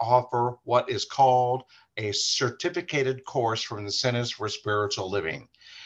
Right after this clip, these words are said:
And the course that we're offering for the months of March and April is known as Treatment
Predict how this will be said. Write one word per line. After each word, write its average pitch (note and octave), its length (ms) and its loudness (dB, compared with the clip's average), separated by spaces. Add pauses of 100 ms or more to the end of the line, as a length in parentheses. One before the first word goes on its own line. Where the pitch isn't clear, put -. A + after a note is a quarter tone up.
(180)
And A#2 160 2
the A#2 60 0
course F3+ 440 0
that C#3 100 2
we're C3+ 280 0
offering A#2+ 500 2
for A2+ 180 -2
the G#2 100 -2
months A#2 360 -2
of F#2 280 -4 (120)
March B2 420 2
and F#2+ 220 -6
April C3 520 0 (160)
is G#2+ 160 -6
known A2 260 -2
as F#2+ 160 -6
Treatment A#2+ 600 -4